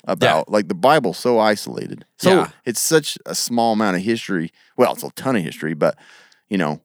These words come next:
Speaker 1: we
Speaker 2: Just
Speaker 1: don't
Speaker 2: on
Speaker 1: know
Speaker 2: Earth.
Speaker 1: about the preachings that took place on Mars and Venus and Mercury.
Speaker 2: Jupiter.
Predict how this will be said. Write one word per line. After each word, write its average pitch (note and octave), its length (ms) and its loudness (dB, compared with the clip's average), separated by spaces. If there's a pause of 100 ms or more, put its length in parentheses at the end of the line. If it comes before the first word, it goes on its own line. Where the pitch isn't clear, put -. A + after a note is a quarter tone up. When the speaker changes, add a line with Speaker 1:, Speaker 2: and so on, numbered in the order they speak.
Speaker 1:
we C3 120 4
Speaker 2:
Just C#3 160 6
Speaker 1:
don't - 80 4
Speaker 2:
on A#2 60 6
Speaker 1:
know F3 200 8
Speaker 2:
Earth. C3 60 4
Speaker 1:
about A2 260 4
the - 60 -10
preachings G#2 880 -2
that - 160 -4
took - 220 -4
place F#2+ 460 0
on F2 260 -2
Mars G2+ 400 0
and D2 100 -12
Venus G#2 320 -2
and D2 120 -10
Mercury. F#2+ 460 -4
Speaker 2:
Jupiter. F#2 500 -4